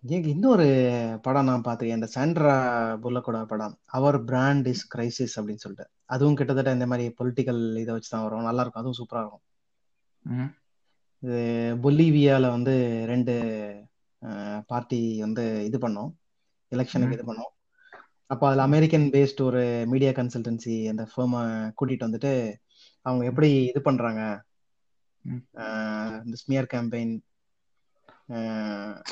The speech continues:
Speaker 2: ஆ.
Speaker 1: அந்த இதெல்லாம் எப்படி பண்றாங்க அப்படின்னு சொல்லிட்டு, அது வந்து ஒரு, அஹ், based on ஒரு ட்ரூ ஸ்டோரி மாதிரி.
Speaker 2: ம்ஹும்.
Speaker 1: இந்த
Speaker 2: ஆ.
Speaker 1: பொலிட்டிக்கல் ஃபிக்சர்ஸ் அப்படிம்பாங்க அவங்கள.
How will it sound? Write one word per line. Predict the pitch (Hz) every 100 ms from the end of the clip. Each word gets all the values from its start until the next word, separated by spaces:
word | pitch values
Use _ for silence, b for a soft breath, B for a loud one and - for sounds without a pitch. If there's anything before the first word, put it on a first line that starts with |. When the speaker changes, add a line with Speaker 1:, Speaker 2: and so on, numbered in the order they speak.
| -
Speaker 2:
ஆ. | 110
Speaker 1:
அந்த | 117 117 113 110 107
இதெல்லாம் | 127 135 127
எப்படி | 131
பண்றாங்க | 127 117 117 113
அப்படின்னு | 113
சொல்லிட்டு, | 113 113
அது | 127
வந்து | 151 196 160 131
ஒரு, | 127 123 117 113 110 _ b b b _ -
அஹ், | 117 110 107 107 104 104 104 107
based | 135 156 -
on | 165 151
ஒரு | 135 131 123 117 113 113 -
ட்ரூ | 160 175
ஸ்டோரி | 165 143 135 120
மாதிரி. | 123 117 _ _ _ _ _ _ _ _
Speaker 2:
ம்ஹும். | 127 123 117 123 - _ _ _ _ _ _ _ _ _ - - - -
Speaker 1:
இந்த | 160
Speaker 2:
ஆ. | 143 104
Speaker 1:
பொலிட்டிக்கல் | 147 151 - 151 135
ஃபிக்சர்ஸ் | 143 - 147 135
அப்படிம்பாங்க | 123 120 117
அவங்கள. | 117 113 110